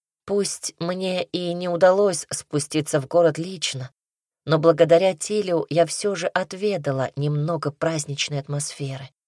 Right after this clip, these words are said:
«И я хотел поговорить». «О татуировках», кивнула. «Я понимаю, что раньше обстоятельства не располагали к подобным темам, но сейчас хочу услышать правду.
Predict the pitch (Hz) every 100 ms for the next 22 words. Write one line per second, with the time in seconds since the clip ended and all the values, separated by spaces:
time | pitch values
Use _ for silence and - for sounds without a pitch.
0 | _ _ _ _ _ _ _ - 127 127
1 | 131 127 131 _ _ _ _ - 127 123
2 | 135 127 - 135 135 147 147 143 156 160
3 | 170 143 - _ _ _ _ _ _ _
4 | _ - 170 190 - 214 220 220 - -
5 | 123 - - _ _ _ 165 147 147 139
6 | 131 - _ _ _ _ _ _ _ 196
7 | 190 196 190 196 214 196 147 139 - -
8 | 151 143 143 147 _ 170 180 196 190 -
9 | 156 131 131 - 143 165 160 160 151 147
10 | 165 165 170 - 175 175 214 185 151 139
11 | 131 139 127 143 147 151 139 135 135 _
12 | _ _ _ _ - 151 156 156 170 185
13 | - - 147 - 143 - 143 156 - 156
14 | 165 156 139